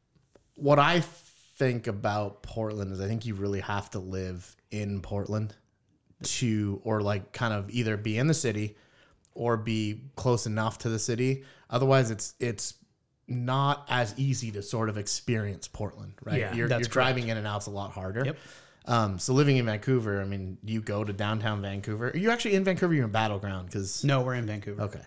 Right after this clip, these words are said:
Speaker 3: Yeah.
Speaker 1: So you, do you ever go to, like, downtown Vancouver,
Speaker 3: Mm-hmm.
Speaker 1: which I think is, like, one of the saddest downtowns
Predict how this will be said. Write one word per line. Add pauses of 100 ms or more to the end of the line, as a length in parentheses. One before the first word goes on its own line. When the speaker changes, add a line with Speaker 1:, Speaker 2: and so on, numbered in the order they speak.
Speaker 3:
Yeah. (300)
Speaker 1:
So
you,
do
you
ever
go
to,
like,
downtown
Vancouver,
Speaker 3:
Mm-hmm. (140)
Speaker 1:
which
I
think
is,
like,
one
of
the
saddest
downtowns